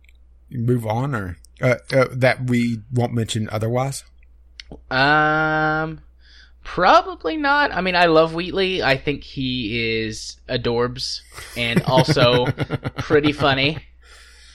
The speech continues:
Speaker 2: Um, and the guy who did his, his voice, uh, I'm looking at here on the week, on the wiki, Stephen Merchant,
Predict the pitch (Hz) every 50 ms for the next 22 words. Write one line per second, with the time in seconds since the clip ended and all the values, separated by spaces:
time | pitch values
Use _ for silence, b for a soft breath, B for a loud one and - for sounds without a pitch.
0 | B B B B - - - - 120 117 113 110 107 107 110 110 107 104 101 -
1 | - - - - _ - - - - - - - _ _ - - _ _ - -
2 | - - - - 131 131 131 127 127 127 160 175 196 202 208 214 160 143 135 123
3 | 117 110 - - - 117 123 113 104 - - 117 135 131 104 - - - - -
4 | - - - 95 101 98 101 104 104 101 78 107 117 117 120 113 117 110 98 87
5 | 113 110 101 101 98 104 104 104 - - 104 110 101 95 104 104 - - 98 -
6 | - - - 120 113 110 104 101 104 107 107 107 - - 110 104 -